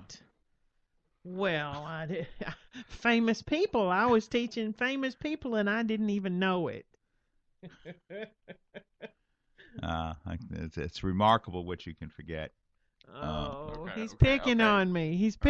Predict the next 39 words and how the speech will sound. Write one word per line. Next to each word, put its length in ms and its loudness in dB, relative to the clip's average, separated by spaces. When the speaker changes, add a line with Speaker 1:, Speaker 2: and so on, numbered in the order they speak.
Speaker 2:
picking 200 4
on 260 6
me. 480 -4
Speaker 3:
All 160 -2
right, 200 -2
all 120 0
right. 220 -2
Speaker 1:
All 200 -10
right. 120 -12
Speaker 3:
So, 300 -4
uh, 300 0
Speaker 1:
And, 160 2
Speaker 3:
uh, 20 -4
Speaker 1:
and, 220 -2
and, 180 -2
you 340 -4
know, 140 6
also, 480 4
you 80 -6
know, 140 0
we 100 -2
should 160 -2
have, 180 0
Mike, 240 -4
we 120 -8
should 140 -6
have 160 0
the 40 -8
new 140 -6
pastor 480 -4
of 80 -6
Our 160 0
Lady 240 -2
of 80 -4
Angels 400 -6
on. 240 -6
Speaker 3:
Absolutely. 760 -4
Um, 460 -4
he's 340 -14